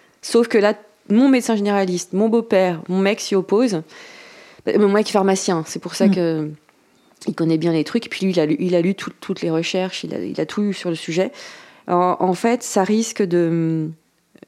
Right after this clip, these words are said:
Speaker 1: si j'arrête, il y a de grandes chances pour que la chimio que je prenne, la Lutacinia, ne fonctionne plus après. Donc c'est un risque.
Speaker 2: Oui.
Speaker 1: Parce que chronique, ça veut dire que ça peut revenir dans dix ans, dans vingt ans, peut-être qu'à quatre-vingt-dix ans, si je suis encore en vie, ça va revenir.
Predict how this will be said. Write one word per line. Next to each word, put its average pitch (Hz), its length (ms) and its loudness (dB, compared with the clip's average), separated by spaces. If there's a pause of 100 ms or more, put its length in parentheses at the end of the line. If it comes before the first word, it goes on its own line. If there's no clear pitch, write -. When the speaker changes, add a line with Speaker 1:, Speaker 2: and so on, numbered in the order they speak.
(200)
Speaker 1:
si - 220 -6
j'arrête, 202 480 0 (240)
il 170 120 -16
y 190 60 0
a 190 60 2
de 190 100 4
grandes 196 220 2
chances 226 200 0
pour - 140 -20
que 180 60 -6
la 175 80 2
chimio 214 280 0
que 196 60 -6
je 202 80 0
prenne, 185 300 -4
la 185 80 -2
Lutacinia, 180 480 -2
ne 196 100 2
fonctionne 175 380 -2
plus 185 160 -4
après. 165 240 -6 (1080)
Donc 165 140 -2
c'est 170 160 0
un 185 60 4
risque. 208 420 -4
Speaker 2:
Oui. 196 120 -2 (520)
Speaker 1:
Parce 170 140 -2
que 185 220 2 (200)
chronique, 202 320 2
ça 196 100 0
veut 165 100 2
dire 190 140 0
que - 60 -8
ça 180 100 0
peut 160 140 -2
revenir 165 380 2
dans 165 120 0
dix 151 240 -2
ans, 185 120 0
dans 190 120 -4
vingt 156 260 -4
ans, 160 280 -2
peut-être 170 180 -2
qu'à 156 120 -2
quatre-vingt-dix 165 720 -4
ans, 180 100 -4
si - 140 -10
je - 60 -6
suis 165 100 -8
encore 170 240 -6
en 160 100 -2
vie, 185 220 -6 (560)
ça - 160 0
va 185 140 4
revenir. 185 380 2